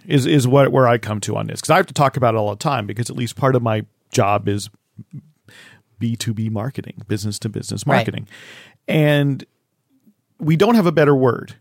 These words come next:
Speaker 1: And I think that that maybe is the problem. I don't have a solution, right? Because by brand, we, we, we sort of mean a, a, a way to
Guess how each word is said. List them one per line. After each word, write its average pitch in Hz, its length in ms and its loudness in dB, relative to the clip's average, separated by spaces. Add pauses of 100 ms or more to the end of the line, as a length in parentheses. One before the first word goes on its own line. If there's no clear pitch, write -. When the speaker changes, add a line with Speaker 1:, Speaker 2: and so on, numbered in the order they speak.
Speaker 1:
And 123 100 -4
I 127 80 0
think 143 240 -2
that 135 140 -2
that 143 240 2
maybe 131 420 0
is 120 140 -2
the 120 80 -2
problem. 113 340 0
I 117 80 -2
don't 127 120 -6
have 127 160 0
a 104 40 -8
solution, 117 680 -4 (520)
right? 113 320 -2
Because 139 400 2 (340)
by 139 220 2
brand, 147 720 0 (580)
we, 139 380 0
we, 143 220 -2
we 139 260 -2
sort 185 340 4
of 139 140 2
mean 101 500 -4 (580)
a, 139 140 0 (260)
a, 117 540 -6 (340)
a 127 240 -10 (380)
way 160 640 0 (260)
to 131 680 0